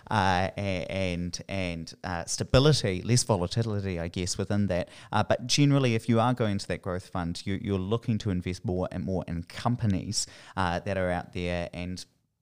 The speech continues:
because you're investing in that, it is gonna be a little more volatile. Now, before we wrap it up, is there anything else you want to mention in terms of choosing a, a fund that you should go into?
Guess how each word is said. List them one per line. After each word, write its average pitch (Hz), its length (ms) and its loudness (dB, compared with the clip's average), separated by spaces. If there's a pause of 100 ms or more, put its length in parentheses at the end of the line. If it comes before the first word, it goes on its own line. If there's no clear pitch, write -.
(300)
because 123 380 -2
you're 107 100 -2
investing 95 340 -2
in 92 80 -2
that, 92 220 -2
it 78 120 -2
is 92 160 -2
gonna 90 200 -4
be 90 100 -6
a 85 60 -4
little 85 180 -8
more 82 180 -6
volatile. 85 500 -8 (240)
Now, 131 80 4
before 151 300 -2
we 208 120 0
wrap 131 240 4
it 120 60 -2
up, 98 200 -2
is 120 80 -4
there 110 180 -6
anything 160 340 -2
else 113 160 -4
you 110 60 -6
want 101 80 -6
to 98 60 -6
mention 98 300 -8
in 95 100 -8
terms 95 300 -8
of 85 240 -10
choosing 95 460 -8
a, 90 360 -8 (180)
a 87 160 -8 (240)
fund 95 400 -2 (100)
that 98 120 -8
you 98 80 -8
should 87 180 -8
go 87 240 -4
into? 90 320 -6